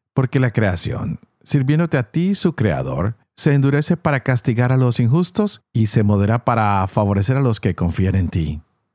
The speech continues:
Por eso, también entonces, adoptando todas las formas, servía a tu generosidad que a todos sustenta conforme al deseo de los necesitados,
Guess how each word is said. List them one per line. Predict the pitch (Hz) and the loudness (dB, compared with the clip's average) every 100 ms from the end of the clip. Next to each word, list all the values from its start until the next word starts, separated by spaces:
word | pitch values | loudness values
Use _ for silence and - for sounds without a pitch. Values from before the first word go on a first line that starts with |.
| _ _ _ _ _ _ _ _ _ | _ _ _ _ _ _ _ _ _
Por | 82 69 | -4 -2
eso, | 64 92 87 80 | -4 -2 -2 0
también | 110 123 160 | 0 2 2
entonces, | 156 107 80 - 76 - - - | 0 0 -2 -2 -4 -6 -12 -4
adoptando | 127 120 - 131 135 135 - _ _ | 0 0 0 0 2 -2 -4 _ _
todas | 135 123 131 | 0 2 2
las | 143 143 | 0 0
formas, | 143 127 143 196 - _ - | 0 0 0 -2 -6 _ 0
servía | 143 143 160 165 156 - - | 2 2 0 2 0 -2 -2
a | 131 127 | 0 0
tu | 139 | 0
generosidad | 127 127 123 - 120 131 165 | 2 2 0 0 0 0 -2
que | _ 104 | _ -4
a | 78 | -4
todos | - 82 90 127 | -2 -2 0 0
sustenta | 147 - 147 147 170 165 - | 0 2 0 0 0 -2 -2
conforme | 139 120 - 147 170 | -2 -2 0 0 2
al | 180 | 0
deseo | 156 139 156 156 | 0 0 0 2
de | 151 | 2
los | 135 | 2
necesitados, | 123 113 110 117 87 76 90 - | 0 0 0 0 0 0 -2 -4